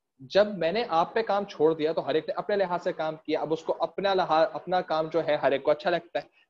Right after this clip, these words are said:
ठीक है? अब जो भी कोई बंदा है, जैसे for example मैं जब सुबह को मुंह हाथ धोकर तैयार होकर जब मैं निकलने लगा था, तो मैं अपने आप को अच्छा लग रहा, ठीक है? इसी तरह से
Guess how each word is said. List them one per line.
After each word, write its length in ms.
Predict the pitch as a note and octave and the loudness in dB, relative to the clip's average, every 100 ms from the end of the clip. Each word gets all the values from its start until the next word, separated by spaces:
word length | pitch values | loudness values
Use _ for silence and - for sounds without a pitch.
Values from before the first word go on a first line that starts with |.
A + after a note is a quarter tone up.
| _ | _
ठीक 140 | D#3 F3+ | -2 0
है? 120 | F3 _ _ - | -2 _ _ 2
अब 220 | E3+ C#3+ - | 2 2 4
जो 140 | F3+ | 6
भी 120 | A#3+ | 6
कोई 120 | C4 | 2
बंदा 300 | A3+ C3 A#2+ | -2 -2 -2
है, 180 | B2 - _ _ B2 | -4 -8 _ _ -6
जैसे 200 | C#3 D#3+ | -2 0
for 140 | D#3 | 2
example 360 | D3 D3+ D3+ C3 | 0 2 0 0
मैं 340 | C3 D#3 D3 | 0 2 2
जब 120 | C#3 | -2
सुबह 240 | C3 C3 C3 | -4 0 0
को 280 | C3 B2 - _ _ - | 2 0 -2 _ _ -12
मुंह 260 | B2+ D3+ D3 | -4 0 2
हाथ 120 | C#3 | 2
धोकर 380 | C3 A#2 B2+ C3 | 0 -4 -4 -4
तैयार 320 | B2+ A#2+ A#2+ | -2 -2 0
होकर 280 | A#2 A#2 A#2 | -2 -2 -4
जब 160 | A#2+ A#2+ | -4 -4
मैं 180 | A#2+ | -4
निकलने 400 | A2+ B2 C#3 C#3 | -4 -4 -2 -2
लगा 240 | B2+ G2+ G2 | -2 -4 -8
था, 200 | A#2+ - _ _ - | -12 -18 _ _ 0
तो 80 | |
मैं 140 | G3 G#3+ | 2 2
अपने 280 | F#3 F3 E3+ | 0 0 0
आप 180 | D#3 | 0
को 80 | - | -2
अच्छा 300 | - - - | -2 -2 -4
लग 140 | G#2 E2+ | -4 -6
रहा, 180 | - _ _ _ _ _ _ _ _ _ _ _ _ _ | -18 _ _ _ _ _ _ _ _ _ _ _ _ _
ठीक 140 | C#3 F#3+ | -6 -4
है? 200 | G3+ - _ _ E3+ | -6 -12 _ _ -4
इसी 180 | E3+ | -2
तरह 240 | B3 G3+ D#3+ | 0 2 2
से 140 | F#3 | 0